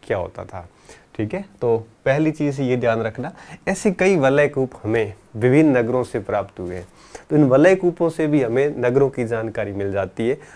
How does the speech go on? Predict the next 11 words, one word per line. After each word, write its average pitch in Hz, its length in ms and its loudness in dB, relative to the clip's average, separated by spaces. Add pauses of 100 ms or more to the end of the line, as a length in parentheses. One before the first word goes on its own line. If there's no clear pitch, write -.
(100)
तो 123 80 -2
वलय 127 320 4
कूप 175 240 -6
एक 151 220 -2
प्रकार 131 360 -4
का 156 140 -8
पुरातात्विक 113 800 -2
स्रोत 95 320 -6
हो 87 80 -12
जाता 90 300 -16
है। 92 120 -16